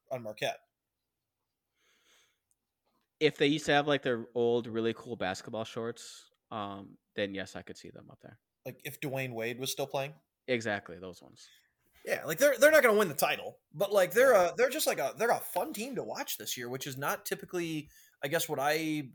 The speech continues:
Speaker 1: think of when I think Shaka Smart. I don't think elite level offense, a team that can potentially put up eighty and ninety points a game. It's, it's a fun little change of pace, I think, for,
Speaker 2: Yeah.
Speaker 1: for Marquette. So, better than expected.
Speaker 2: Okay. I'm gonna piggyback off that 'cause I have a team for the same conference.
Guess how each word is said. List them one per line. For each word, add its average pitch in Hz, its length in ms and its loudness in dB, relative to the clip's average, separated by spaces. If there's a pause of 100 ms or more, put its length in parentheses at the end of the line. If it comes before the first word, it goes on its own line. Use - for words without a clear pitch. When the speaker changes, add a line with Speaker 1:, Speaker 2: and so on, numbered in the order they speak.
Speaker 1:
think 170 240 -8
of 135 140 -4
when 135 120 -4
I 139 60 -2
think 143 180 -8
Shaka 143 260 -2
Smart. 131 320 -8
I 107 40 -12
don't 147 240 -6
think 156 380 -8 (300)
elite 156 360 -6
level 151 240 0
offense, 135 440 -2
a 117 40 -14
team 147 220 -10
that 135 100 -4
can 127 120 -10
potentially 127 460 -10
put 127 200 -8
up 123 200 -4 (520)
eighty 135 260 -8
and 123 100 -6
ninety 123 240 -6
points 123 260 -8
a 107 60 -12
game. 113 320 -8 (720)
It's, - 140 -10
it's 185 180 -4
a 196 60 -2
fun 262 260 -2
little 302 180 2
change 214 280 -2
of - 140 -10
pace, - 400 -4 (640)
I 113 60 -12
think, - 260 -14
for, 123 200 -6
Speaker 2:
Yeah. 117 120 -8
Speaker 1:
for 135 80 -10
Marquette. 117 480 -8
So, 135 400 0 (520)
better 320 200 10
than 294 80 6
expected. 185 460 0 (640)
Speaker 2:
Okay. 208 160 -8 (520)
I'm 156 120 0
gonna 190 180 2
piggyback 175 380 2
off 170 180 2
that 135 220 2
'cause 127 140 -6
I 123 80 4
have 127 80 2
a 131 60 -4
team 135 180 -8
for 127 60 -18
the 120 80 -12
same 127 200 -8
conference. 117 640 -10